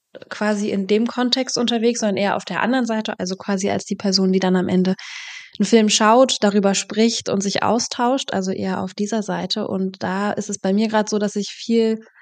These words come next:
mir Sachen angucke, die aus anderen Ländern kommen, ähm, einfach weil ich's erstmal f-, total spannend finde, ähm, und ja, mir dann auch anschaue, wie sieht denn eigentlich die politische und gesellschaftliche Lage in dem Land aus und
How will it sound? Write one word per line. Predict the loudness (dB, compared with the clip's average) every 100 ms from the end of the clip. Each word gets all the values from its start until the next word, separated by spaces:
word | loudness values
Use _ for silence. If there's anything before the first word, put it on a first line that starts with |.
| -20 -12 -4
mir | 0
Sachen | 2 0 0
angucke, | 0 -2 -4 -4
die | -2
aus | -2
anderen | 0 0 2
Ländern | 2 2 2 -2
kommen, | -4 -4 -4 -6 -10 _ -6
ähm, | -4 -2 -4 -6 -2
einfach | -2 0 -2
weil | 0
ich's | 0 -4 -16 _ _
erstmal | 0 2 2
f-, | -2 -8 _
total | -4 2 2
spannend | 4 2 2 0
finde, | -2 -2 0 -2 -2
ähm, | -2 0 0 -2 -2
und | -2 0 0 -6 -14 -20 -20 -20 -4
ja, | 0
mir | 2 2
dann | 2 0 0
auch | -2 2
anschaue, | 0 0 0 0 0
wie | -2 -2 0 0
sieht | -2
denn | -2
eigentlich | 0 -2 -4
die | -2 0 0
politische | 0 -2 -2 -2 -2
und | -2
gesellschaftliche | -2 0 0 -2 -4 -4 -2
Lage | 0 0 0
in | 0
dem | -2 -2
Land | -2 -2 -2
aus | -4 -4
und | -8